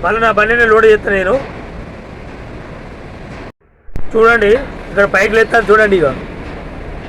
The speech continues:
అది పైకి లేస్తుంది, అది బయటకు వస్తుంది. ఇప్పుడు అది తీసి చూడండి అప్పట్లేక లేదు, టైట్ అయింది. చూడండి ఆటోమేటిక్ అదే బయటకు వస్తుంది.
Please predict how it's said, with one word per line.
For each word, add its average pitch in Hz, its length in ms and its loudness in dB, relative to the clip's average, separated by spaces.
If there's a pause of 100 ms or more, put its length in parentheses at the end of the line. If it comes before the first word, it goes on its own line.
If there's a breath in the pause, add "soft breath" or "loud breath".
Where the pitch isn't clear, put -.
(140)
అది 175 100 2
పైకి 190 260 0
లేస్తుంది, 214 420 4 (260)
అది 180 100 4
బయటకు 196 280 4
వస్తుంది. 196 200 2
ఇప్పుడు 151 220 0 (320)
అది 139 140 -4
తీసి 214 220 0
చూడండి 240 280 6
అప్పట్లేక 233 480 4
లేదు, 208 280 6 (160)
టైట్ 202 200 4
అయింది. 185 280 2 (2750)
చూడండి 185 240 4
ఆటోమేటిక్ 190 440 4
అదే 175 140 4
బయటకు 175 300 2
వస్తుంది. 170 300 0